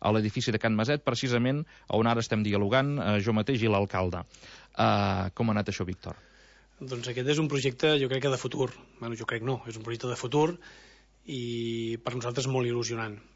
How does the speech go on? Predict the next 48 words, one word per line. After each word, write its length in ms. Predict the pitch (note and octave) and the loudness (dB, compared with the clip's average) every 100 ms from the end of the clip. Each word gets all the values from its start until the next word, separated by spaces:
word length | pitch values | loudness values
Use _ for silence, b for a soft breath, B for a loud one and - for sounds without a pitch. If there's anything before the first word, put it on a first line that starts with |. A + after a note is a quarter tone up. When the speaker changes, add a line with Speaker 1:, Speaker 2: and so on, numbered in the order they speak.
| - | -14
Speaker 2:
I 40 | |
per 140 | B2 B2 | -10 -4
tant, 160 | C3 | -4
ara 240 | C#3+ C3+ B2+ | -4 -4 -2
posem 280 | C3 E3+ B2+ | 0 0 0
la 100 | A#2+ | 0
primera 300 | B2 B2 B2 | 0 -2 0
pedra, 320 | C3+ C3 F3+ B B B B - | 0 2 0 B B B B -6
però 140 | B2+ | -4
això 120 | B2 | -2
s'haurà 220 | A#2+ C3+ B2 | 0 2 2
de 60 | B2 | 0
confirmar 280 | A#2+ B2 A#2+ | -2 -2 -4
en 60 | |
el 40 | - | -2
futur 260 | B2+ D3+ | 0 0
també, 280 | B2+ A2 G#2+ | 0 -8 -8
perquè 340 | A2+ A2+ A#2+ - - | -10 -8 -8 -8 -12
ara 140 | A#2+ B2 | -8 -6
el 40 | |
que 100 | A#2+ C3 | -4 -2
farem 240 | C3+ C#3 D#3 | 0 0 -2
és 100 | C#3 - | -6 -6
redactar 420 | B2 A#2+ A#2+ C3+ | -4 -4 -2 -2
un 60 | |
projecte 500 | B2+ C3 D3 C#3+ F#3+ F#3+ | 0 0 0 2 0 0
sobre 200 | - A#2 | -6 -6
aquest 180 | A#2 A2+ | -6 -10
espai, 380 | - D3+ F3 F#3+ | -2 0 2 0
un 100 | C#3 | -6
espai, 340 | A#2+ - A#2+ B B B B B _ - | -10 -6 -6 B B B B B _ -16
doncs, 160 | B2 - | -14 -10
que 120 | A#2 | -10
els 260 | A2+ A2+ | -10 -10
que 140 | - A2+ | -10 -10
ho 100 | A2+ | -8
patiu, 400 | A#2+ C#3 C3 A2+ - B B - C#3+ B2 | -4 0 2 2 -4 B B -18 -14 -10
podríem 240 | A#2 A2+ | -6 -6
dir, 140 | A2+ A#2 A#2 | -4 -6 -4
podríem 260 | B2+ A#2+ A#2 | -6 -4 -2
parlar 180 | B2 | -2
de 60 | B2 | -2
patiment 320 | B2 B2 B2+ C3+ | -2 -2 -2 -2
perquè 160 | C#3+ | -2
està 160 | B2+ B2 | -2 -2
en 80 | B2 | -4
unes 160 | A#2+ | -4
condicions, 500 | - A#2+ A2 A#2 A#2+ | -4 -4 -4 -6 -8